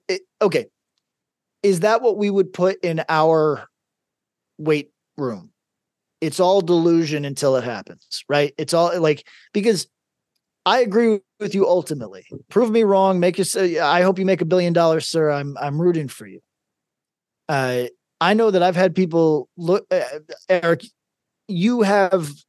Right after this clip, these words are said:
uh, a linear career path,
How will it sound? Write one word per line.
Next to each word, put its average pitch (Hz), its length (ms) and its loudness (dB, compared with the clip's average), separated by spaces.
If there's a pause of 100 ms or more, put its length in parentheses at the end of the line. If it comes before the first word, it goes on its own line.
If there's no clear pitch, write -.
(160)
uh, 143 280 0 (1800)
a 175 100 2
linear 214 520 2
career 196 320 0
path, 170 380 0